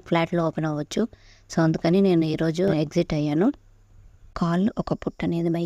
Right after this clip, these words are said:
చేశాను, లాంగ్ ట్రయాంగిల్. వీటిని బై చేయడానికి నాకు ఫైవ్ థౌజండ్లో below ఫైవ్ థౌజండ్ ఖర్చు అయ్యింది. ఇక్కడ క్యాలిక్యులేషన్ చేసినట్లయితే మీకే అర్థమవుతుంది. ఫైవ్ థౌజండ్ ఇన్వెస్ట్‌మెంట్ పెట్టి టూ హండ్రెడ్ అనేది ప్రాఫిట్ తీసాము. So న్యూస్ బేస్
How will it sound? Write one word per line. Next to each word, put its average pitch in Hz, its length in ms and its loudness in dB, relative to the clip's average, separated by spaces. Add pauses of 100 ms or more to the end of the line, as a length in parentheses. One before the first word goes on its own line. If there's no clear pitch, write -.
చేశాను, 170 420 -4
లాంగ్ 165 240 -4
ట్రయాంగిల్. 170 360 0 (540)
వీటిని 175 300 0
బై 170 160 0
చేయడానికి 180 440 -2
నాకు 202 200 -4 (160)
ఫైవ్ 165 180 -2
థౌజండ్లో 175 400 -2 (380)
below 180 220 -2
ఫైవ్ 175 160 -4
థౌజండ్ 170 320 -2
ఖర్చు - 260 -6
అయ్యింది. 175 300 0 (420)
ఇక్కడ - 140 -6 (100)
క్యాలిక్యులేషన్ 175 480 0
చేసినట్లయితే 170 540 -4 (100)
మీకే 165 240 -2
అర్థమవుతుంది. 170 540 -2 (1160)
ఫైవ్ 180 180 0
థౌజండ్ 185 300 0
ఇన్వెస్ట్‌మెంట్ 180 440 -2
పెట్టి 240 240 -2 (560)
టూ 180 140 4
హండ్రెడ్ 180 280 0
అనేది 175 240 2 (100)
ప్రాఫిట్ - 340 -4
తీసాము. 226 320 -2 (580)
So - 60 0 (140)
న్యూస్ 185 300 0
బేస్ 185 200 -2